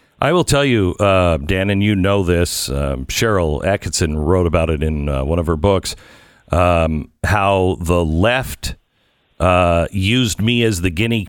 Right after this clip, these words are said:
pig to perfect their, uh, their, their hit squad. Um,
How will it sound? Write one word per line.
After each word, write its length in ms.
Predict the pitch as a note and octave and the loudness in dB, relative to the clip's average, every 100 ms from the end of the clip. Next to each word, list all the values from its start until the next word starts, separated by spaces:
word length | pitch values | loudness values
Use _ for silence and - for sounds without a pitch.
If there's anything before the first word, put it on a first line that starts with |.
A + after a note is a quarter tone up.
| - | -2
pig 480 | E2+ D2 C#2+ D#2+ - | 0 0 -2 -4 -2
to 480 | F#2 F2+ F2 E2 - | 0 2 2 -2 -2
perfect 760 | G2 F2+ - B2 G#2 - - - | -2 0 0 0 -2 -4 -8 -8
their, 560 | F2 E2+ F#2 F2 E2+ D#2 - D#2+ | -4 0 0 0 0 -2 -6 -2
uh, 480 | D#2 D2 C2 B1 A#1 | -2 0 -2 -2 -4
their, 320 | D#2 D#2 C#2+ C#2+ _ _ - | -2 -2 -2 -6 _ _ -6
their 380 | D#2 D#2 C#2 C2+ - _ | -2 0 0 -4 -8 _
hit 300 | - C3 - | -4 -2 -2
squad. 480 | - C2+ A#1+ A#1+ - - - - _ _ _ | -4 -2 -2 -2 -6 -14 -20 -20 _ _ _
Um, 420 | F2 F2 E2+ E2 | 0 2 2 -2